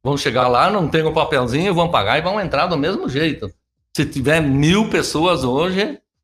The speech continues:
mil pessoas vão entrar no estádio, tá? Mas e pra nós é uma notícia muito boa,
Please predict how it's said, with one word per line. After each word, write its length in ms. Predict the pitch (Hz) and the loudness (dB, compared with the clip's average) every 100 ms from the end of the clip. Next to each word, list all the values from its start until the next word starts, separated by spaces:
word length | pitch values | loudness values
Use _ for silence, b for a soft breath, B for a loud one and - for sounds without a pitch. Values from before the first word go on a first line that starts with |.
| _ _ _ | _ _ _
mil 360 | 123 131 160 190 | -2 2 2 0
pessoas 380 | 185 - 165 151 | -2 -2 -2 -2
vão 180 | 156 | -2
entrar 220 | 156 139 143 | 0 0 0
no 80 | |
estádio, 480 | 160 - 120 104 90 | -4 -2 0 0 -4
tá? 120 | 90 | -4
Mas 220 | 101 113 127 | -2 -2 -4
e 40 | |
pra 200 | 127 127 | 0 2
nós 220 | 143 160 | 2 2
é 40 | 147 | 2
uma 140 | 135 | 2
notícia 400 | 131 131 165 143 | 0 -2 -4 0
muito 320 | 135 175 180 | 2 2 0
boa, 480 | 156 127 160 202 | 2 2 4 0